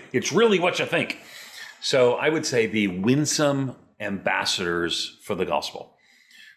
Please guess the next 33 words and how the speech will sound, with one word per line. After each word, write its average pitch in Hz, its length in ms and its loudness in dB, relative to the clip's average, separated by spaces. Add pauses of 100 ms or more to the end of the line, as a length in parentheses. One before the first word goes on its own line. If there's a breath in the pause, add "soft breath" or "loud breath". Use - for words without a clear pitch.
So, 104 520 2
you 117 80 0
know, 107 60 0
I 104 40 2
love 104 160 2
the 98 80 -2
life 90 240 0
and 92 80 -4
legacy 92 380 -2
of 85 160 -4
Mister 92 320 -4
Billy 82 220 -4
Graham. 92 500 -2
Mister 110 260 -4
Graham, 90 380 -2 (500)
if 98 140 -6
anything, 95 340 -2
was 87 140 -6
winsome. 107 340 0 (160)
I 104 40 -4
mean, 107 80 -4
he 123 60 0
made 131 160 0
his - 80 -8
mistakes 90 440 -2
and 87 80 -6
he, 85 160 -6
he 87 260 0
owned 98 220 0
up - 160 0
to 85 80 -4
them. 82 160 -8 (600 loud breath)
But - 480 -6